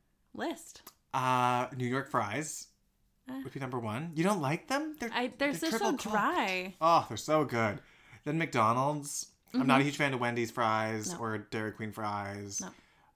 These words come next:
Speaker 2: Um, so I think I don't like a lot of fast food fries.
Speaker 1: That's fair.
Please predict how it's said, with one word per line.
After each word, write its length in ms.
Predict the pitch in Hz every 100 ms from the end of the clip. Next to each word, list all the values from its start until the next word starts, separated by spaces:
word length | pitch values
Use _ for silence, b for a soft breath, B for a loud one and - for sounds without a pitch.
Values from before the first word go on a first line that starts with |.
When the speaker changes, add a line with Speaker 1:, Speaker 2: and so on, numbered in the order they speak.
| -
Speaker 2:
Um, 440 | 113 110 107 107
so 100 | 104
I 60 | 135
think 140 | 180 185
I 80 | 143 127 -
don't 260 | 127 127 117
like 220 | 117 113
a 40 |
lot 280 | 110 104 101
of 120 | 98 - _ _ _ _ _ -
fast 280 | 107 104 -
food 160 | 98
fries. 320 | - - - -
Speaker 1:
That's 200 | 196 -
fair. 220 | - -